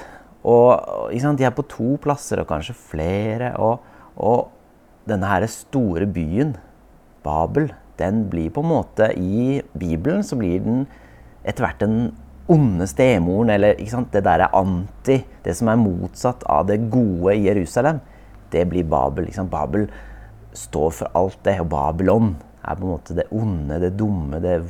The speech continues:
vonde. Helt fram til Johannes' åpenbaring, ikke sant, så blir, så blir det betegnet som det motsatte av det flotte som, som Gud har i Jerusalem. Så hvordan skal de klare seg i denne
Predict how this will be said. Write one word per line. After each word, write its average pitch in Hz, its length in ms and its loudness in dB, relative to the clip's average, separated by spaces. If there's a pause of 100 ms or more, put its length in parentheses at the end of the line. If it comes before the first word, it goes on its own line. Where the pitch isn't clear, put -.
(120)
vonde. 101 540 0 (420)
Helt 139 180 0
fram 101 220 0
til 113 240 2 (180)
Johannes' 90 320 -2
åpenbaring, 90 640 -4
ikke 101 140 -8
sant, 110 160 -6
så 95 100 -8
blir, 90 220 -4 (340)
så - 160 -10
blir 82 160 -2
det 80 140 -4
betegnet 80 760 -4
som 80 220 -6
det 69 160 -4 (180)
motsatte 90 680 -6 (760)
av 71 160 -4
det 85 80 -2
flotte - 600 -4 (100)
som, 80 240 -4 (380)
som 80 180 -8
Gud 82 300 -2
har 76 320 0 (480)
i 82 80 -4
Jerusalem. 69 500 -6 (1040)
Så 131 220 4
hvordan 120 260 6
skal 143 140 -2
de 170 80 -6
klare 143 500 4
seg 214 240 4 (400)
i 160 240 0
denne 214 240 2